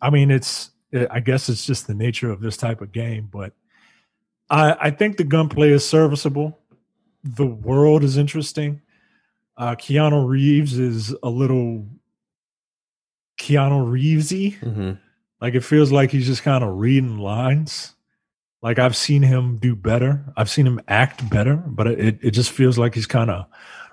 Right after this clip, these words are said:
Speaker 1: reading lines. But the characters around it are interesting. Um,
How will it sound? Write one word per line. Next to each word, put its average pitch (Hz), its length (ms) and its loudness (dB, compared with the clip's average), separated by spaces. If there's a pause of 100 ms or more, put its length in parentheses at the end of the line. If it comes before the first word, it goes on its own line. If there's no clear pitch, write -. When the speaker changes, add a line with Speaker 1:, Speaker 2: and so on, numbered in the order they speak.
Speaker 1:
reading 127 340 4
lines. 113 680 2 (640)
But 131 380 2 (680)
the 143 200 -2
characters 160 480 2
around 123 520 0
it 147 240 0 (200)
are 143 160 -2
interesting. 160 580 -6 (720)
Um, 120 760 -8